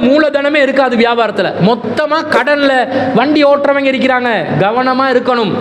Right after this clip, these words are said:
எந்த நேரத்துல மௌத்து வரும் என்று தெரியாது. கடன் இல்லாத ஒரு சூழ்நிலையில் நாங்க மரணிக்க நாங்கள் முயற்சி செய்து கொள்ள வேண்டும். அதே மாதிரி ரசூல் ஸல்லல்லாஹு அலைஹி வஸல்லம் அவர்கள் சிறந்தவர்கள் என்றதுக்கு இன்னும் சில அளவுகோல்கள் சொல்றாங்க.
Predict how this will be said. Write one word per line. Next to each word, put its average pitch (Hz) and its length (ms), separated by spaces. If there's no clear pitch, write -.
எந்த 269 340
நேரத்துல 262 380
மௌத்து 262 280
வரும் 247 200
என்று 233 140
தெரியாது. 220 580
கடன் 247 320
இல்லாத 302 360
ஒரு 254 120
சூழ்நிலையில் 262 580
நாங்க 226 140
மரணிக்க 240 540
நாங்கள் 254 260
முயற்சி 247 320
செய்து 220 240
கொள்ள 226 180
வேண்டும். 185 680
அதே 247 240
மாதிரி 214 440
ரசூல் 240 360
ஸல்லல்லாஹு 233 280
அலைஹி 220 180
வஸல்லம் 208 140
அவர்கள் 214 360
சிறந்தவர்கள் 262 760
என்றதுக்கு 214 580
இன்னும் 254 260
சில 240 220
அளவுகோல்கள் 220 720
சொல்றாங்க. 190 340